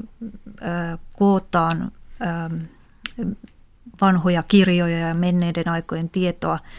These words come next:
ö, tulevaisuutta ajatellen nimenomaan, että sitä mennyttä vasten voidaan tehdä uusia tieteellisiä avauksia ja,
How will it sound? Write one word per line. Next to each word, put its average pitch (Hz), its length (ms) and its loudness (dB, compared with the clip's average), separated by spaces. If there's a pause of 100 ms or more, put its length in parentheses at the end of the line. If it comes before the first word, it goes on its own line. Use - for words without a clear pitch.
(500)
ö, 175 40 2 (680)
tulevaisuutta - 760 2
ajatellen 170 480 -4
nimenomaan, 170 720 -2
että - 180 -14
sitä 165 340 -6 (400)
mennyttä 175 400 0
vasten 165 460 -2
voidaan 170 420 0
tehdä - 300 -2
uusia 196 480 -2 (300)
tieteellisiä 165 640 2
avauksia - 720 -2
ja, 202 260 -4